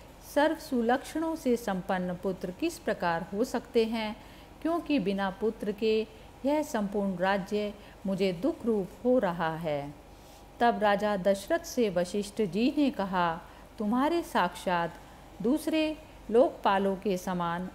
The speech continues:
अत्यंत सामर्थ्यवान चार पुत्र होंगे। तुम शांता के पति तपोवन, तपोधन, श्रृंग्य, शिष्य शंग को बुलाकर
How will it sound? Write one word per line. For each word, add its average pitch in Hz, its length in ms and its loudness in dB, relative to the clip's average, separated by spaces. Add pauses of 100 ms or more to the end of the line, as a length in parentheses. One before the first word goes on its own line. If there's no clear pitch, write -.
(160)
अत्यंत 220 560 0 (280)
सामर्थ्यवान 196 1040 0
चार 180 360 0
पुत्र 165 240 -4
होंगे। 208 580 -2 (500)
तुम 320 240 0
शांता 277 520 2
के 254 220 0
पति 180 420 -2 (120)
तपोवन, 185 720 0 (340)
तपोधन, 196 720 0 (380)
श्रृंग्य, 285 580 0 (400)
शिष्य 302 480 2
शंग 185 560 -2 (340)
को 185 140 2
बुलाकर 285 760 2